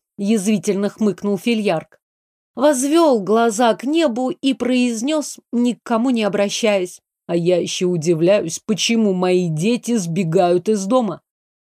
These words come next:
Упрек был незаслужен, и Юля недовольно поджала губы, но рядом было слишком много народу, чтобы указывать мужу на нетактичность.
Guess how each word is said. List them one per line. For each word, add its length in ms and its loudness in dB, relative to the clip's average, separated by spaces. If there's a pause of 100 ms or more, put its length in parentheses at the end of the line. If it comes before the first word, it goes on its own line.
(160)
Упрек 460 0
был 300 0
незаслужен, 1080 -2
и 80 0
Юля 380 2
недовольно 580 2
поджала 480 2
губы, 460 0
но 400 -2
рядом 460 2 (300)
было 280 0
слишком 440 0
много 280 0
народу, 500 0
чтобы 340 -2
указывать 680 -2
мужу 420 -2 (180)
на 160 2
нетактичность. 1040 -2